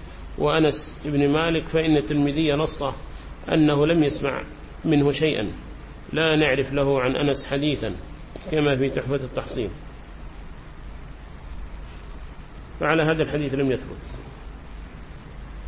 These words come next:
قال: "التطوع ولا الفريضة يلتفت فيها الشخص إلا لما سيأتي". قوله: "اختلاس"، الاختلاس هو أخذ الشيء بسرعة. حديث عائشة: "هو اختلاس يختلسه الشيطان".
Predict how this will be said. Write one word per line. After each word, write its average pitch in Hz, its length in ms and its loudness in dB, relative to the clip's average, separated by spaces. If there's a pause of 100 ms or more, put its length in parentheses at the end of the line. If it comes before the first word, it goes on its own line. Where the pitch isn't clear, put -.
قال: 165 100 4
"التطوع 151 560 4
ولا 143 140 4
الفريضة 127 420 2
يلتفت 117 380 -2
فيها 120 160 -4
الشخص - 420 -8 (240)
إلا 147 160 2
لما 135 220 2
سيأتي". 127 460 -4 (1040)
قوله: 190 460 10
"اختلاس"، 170 680 4 (1200)
الاختلاس 180 680 6
هو 170 140 8
أخذ 151 300 0
الشيء 165 420 2 (140)
بسرعة. 160 440 2 (4000)
حديث 143 300 -2
عائشة: 139 380 -2
"هو 139 180 2
اختلاس 151 500 -2
يختلسه 147 460 -2
الشيطان". 131 580 -2